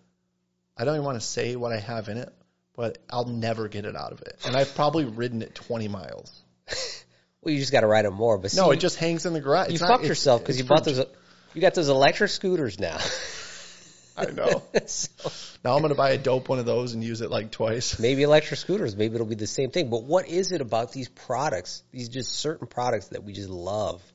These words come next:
Speaker 1: I mean, it's like a car. It's like whatever. It's just they have a sex appeal to 'em.
Speaker 2: I think they, they all
Speaker 1: Quality
Speaker 2: have, like, a
Speaker 1: components. They're painted nice. They're smooth. Like,
Speaker 2: they sort of have a utility. You can never get it just right. Like, they don't make a perfect bike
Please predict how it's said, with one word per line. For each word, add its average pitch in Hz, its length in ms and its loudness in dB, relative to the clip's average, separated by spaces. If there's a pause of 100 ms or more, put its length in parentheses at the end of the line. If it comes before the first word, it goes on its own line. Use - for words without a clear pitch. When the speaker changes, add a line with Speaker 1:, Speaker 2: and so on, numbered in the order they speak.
(360)
Speaker 1:
I 151 40 -6
mean, 139 160 0
it's 147 160 -4
like 156 180 -6
a 143 60 -8
car. 147 400 -4
It's - 140 -10
like 131 220 -4
whatever. 135 400 -4
It's 120 140 -8
just - 160 -8
they 117 100 -4
have 123 220 -4
a 123 60 -6
sex - 420 -8
appeal 170 300 -8
to 131 200 -8
'em. 117 120 -8 (520)
Speaker 2:
I 139 100 -2
think 160 220 -4
they, 120 380 0
they - 100 4
all 131 100 4
Speaker 1:
Quality 127 180 2
Speaker 2:
have, 123 100 4
like, 107 140 2
a 131 40 -2
Speaker 1:
components. 143 320 0
They're 110 200 -4
painted 131 560 -10
nice. 123 340 -8
They're 104 140 -10
smooth. 123 640 -8
Like, 110 180 -8 (160)
Speaker 2:
they 104 120 -4
sort 117 260 0
of 113 80 -4
have 110 260 2
a 98 60 -4
utility. 127 960 -2 (720)
You 117 80 -20
can 110 180 -6
never 123 220 2
get 110 240 0
it 107 160 0
just - 280 -6
right. 110 200 0
Like, 104 180 -2
they 123 80 0
don't 143 160 -2
make 123 160 0
a 107 60 -6
perfect - 480 -6
bike 104 480 -2